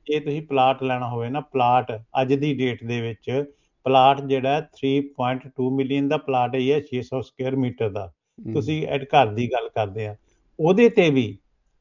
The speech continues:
Speaker 1: ਤਿੰਨ ਪੁਆਇੰਟ ਟੂ ਮਿਲੀਅਨ ਦਾ ਜਾਂ ਤਿੰਨ ਪੁਆਇੰਟ ਫਾਈਵ ਮਿਲੀਅਨ ਦਾ ਪਲਾਟ ਹੀ ਪਲਾਟ ਆਉਂਦਾ, ਉਹਦੇ ਤੇ ਦੋ ਢਾਈ ਮਿਲੀਅਨ ਲਾ ਕੇ ਘਰ ਬਣਾਓਗੇ, ਉਹ ਘਰ ਛੇ ਮਿਲੀਅਨ ਦਾ ਪੈਂਦਾ।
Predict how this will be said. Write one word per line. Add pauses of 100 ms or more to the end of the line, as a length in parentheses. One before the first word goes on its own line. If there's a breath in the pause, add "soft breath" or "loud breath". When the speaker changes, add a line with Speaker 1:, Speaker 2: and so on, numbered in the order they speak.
(560)
Speaker 1:
ਤਿੰਨ
ਪੁਆਇੰਟ
ਟੂ
ਮਿਲੀਅਨ
ਦਾ
ਜਾਂ
ਤਿੰਨ
ਪੁਆਇੰਟ
ਫਾਈਵ
ਮਿਲੀਅਨ
ਦਾ
ਪਲਾਟ
ਹੀ
ਪਲਾਟ
ਆਉਂਦਾ,
ਉਹਦੇ
ਤੇ
ਦੋ
ਢਾਈ
ਮਿਲੀਅਨ
ਲਾ
ਕੇ
ਘਰ
ਬਣਾਓਗੇ,
ਉਹ
ਘਰ
ਛੇ
ਮਿਲੀਅਨ
ਦਾ
ਪੈਂਦਾ।